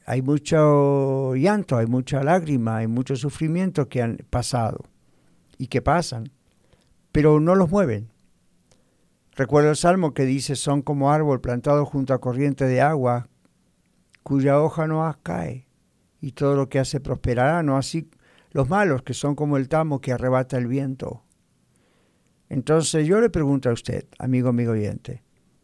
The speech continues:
¿usted es un cristiano? ¿Usted de verdad es cristiano o es cristiano cultural?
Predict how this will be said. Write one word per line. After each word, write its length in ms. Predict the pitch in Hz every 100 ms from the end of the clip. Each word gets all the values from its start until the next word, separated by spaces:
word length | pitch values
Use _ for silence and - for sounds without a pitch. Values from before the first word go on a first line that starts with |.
| _ _ _ _
¿usted 240 | 135 -
es 100 | 185
un 120 | 196 175
cristiano? 640 | 135 - 147 170 170 104 _ _ _ _ _ _ _ _ -
¿Usted 340 | 131 165 196
de 100 | 185
verdad 600 | 151 127 107 120 165 185 170
es 140 | 180
cristiano 720 | - 147 131 147 151 151 107 - _ _ _ _ -
o 80 | 131
es 100 | -
cristiano 440 | 143 - 160 156
cultural? 600 | - 131 139 123 113 -